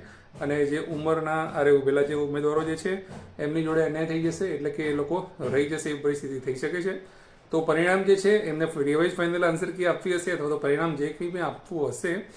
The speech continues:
તો હવે જે છે એટલે કે બે થી ત્રણ દિવસની અંદર, એટલે કે પહેલી, બીજી તારીખ સુધી મોડામાં મોડું જે છે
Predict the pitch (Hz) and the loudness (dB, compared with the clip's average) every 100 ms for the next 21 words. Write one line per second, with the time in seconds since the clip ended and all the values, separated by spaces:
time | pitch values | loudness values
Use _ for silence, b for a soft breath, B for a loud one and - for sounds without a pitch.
0 | B B - 160 151 135 160 190 185 175 | B B -8 -4 -2 2 4 4 4 2
1 | 175 170 165 165 156 139 147 147 170 147 | 2 0 0 -2 0 4 4 4 -4 -2
2 | 160 151 151 165 151 147 160 147 143 143 | -2 -4 -4 -4 -4 -2 -2 -4 -4 -2
3 | 139 151 143 143 143 143 139 143 143 139 | 0 -2 -6 -8 -4 -2 -2 -2 -4 -2
4 | 139 147 147 143 143 135 135 170 | 0 0 2 2 2 0 -2 -4